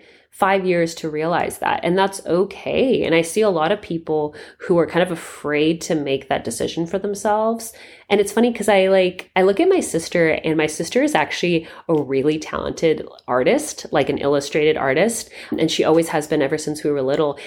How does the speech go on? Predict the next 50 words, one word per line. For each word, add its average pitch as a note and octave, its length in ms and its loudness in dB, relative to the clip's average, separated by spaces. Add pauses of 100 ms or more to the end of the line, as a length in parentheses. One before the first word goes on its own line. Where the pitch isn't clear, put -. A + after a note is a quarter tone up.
(120)
And F3+ 100 4
I F3 240 2 (100)
used F3+ 360 -2
to - 100 2
always F#3 380 4
tell D3 240 0
her, E3 160 0
like, D3 200 2
"How B3 300 2
am D#4 160 0
I D#3 280 4
pursuing E3 400 0
a D3 40 -4
creative D3 320 -2
career C#3+ 280 -6
and C#3 120 -2
you're C#3 140 -4
not? C3+ 240 -2
Like, C#3 120 -2
this G3+ 140 2
should A3 120 0
be G#3+ 80 -2
your G3 120 2
full-time F3 380 -2
job. D#3 200 -6
You D#3 80 -8
should D#3 140 -4
have D#3 60 2
went D#3 140 -6
to - 40 -20
college F#3+ 280 0
for F#3+ 100 -4
this. F3+ 160 0
You D#3+ 80 -6
should D3+ 80 -2
have D3+ 80 -2
done D3 140 -2
this." E3 200 0
And G#3+ 160 0
I A3+ 80 4
still A3 240 0
kind C4 140 0
of A#3+ 100 2 (220)
push - 380 -4
her G3+ 280 0
to G3+ 160 -6
monetize. G3+ 720 -2 (380)
But - 260 2
I G3 60 0
remember, B3 520 2